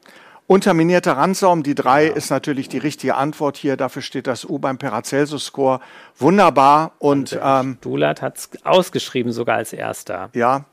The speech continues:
Speaker 2: Gewonnen.
Speaker 1: Vielleicht können wir das auch
Speaker 2: Vielleicht
Speaker 1: nachher
Speaker 2: können
Speaker 1: als Differenzierungsmerkmal
Speaker 2: Genau.
Speaker 1: machen. Wir haben aber angegeben die Zahl und das
Speaker 2: Ja.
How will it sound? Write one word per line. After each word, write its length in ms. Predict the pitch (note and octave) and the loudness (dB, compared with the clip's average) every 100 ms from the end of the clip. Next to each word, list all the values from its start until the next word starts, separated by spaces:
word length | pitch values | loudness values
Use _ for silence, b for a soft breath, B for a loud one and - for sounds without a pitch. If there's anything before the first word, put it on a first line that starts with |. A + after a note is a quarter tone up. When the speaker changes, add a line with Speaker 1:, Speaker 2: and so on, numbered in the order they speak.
| _ | _
Speaker 2:
Gewonnen. 160 | G2 - | -10 2
Speaker 1:
Vielleicht 340 | F#3 G#3 - | 4 4 0
können 160 | G3 F#3 | 0 2
wir 80 | |
das 180 | E3+ D#3 | 0 -2
auch 140 | - D#3 | -2 -2
Speaker 2:
Vielleicht 160 | D3 | -2
Speaker 1:
nachher 160 | C3+ D3 | -2 0
Speaker 2:
können 100 | C3+ | 0
Speaker 1:
als 160 | - | -2
Differenzierungsmerkmal 1300 | - D3 C#3+ C3 B2+ - C3+ B2+ A#2 A2+ A2 - C3 | -4 -4 -2 -6 -6 -4 -2 -2 -4 -4 -4 0 -2
Speaker 2:
Genau. 120 | A#2+ | 0
Speaker 1:
machen. 120 | A2 F3 | 0 0
Wir 80 | |
haben 160 | E3 E3+ | 0 0
aber 200 | B2+ A#2+ | 2 2
angegeben 520 | C#3 C3 A2 B2 A#2+ | 0 -2 -2 -4 -4
die 140 | A#2 A2+ | -8 -4
Zahl 320 | C#3 B2+ B2+ | 0 2 0
und 120 | G#2+ | -2
das 140 | |
Speaker 2:
Ja. 60 | G#2+ | -8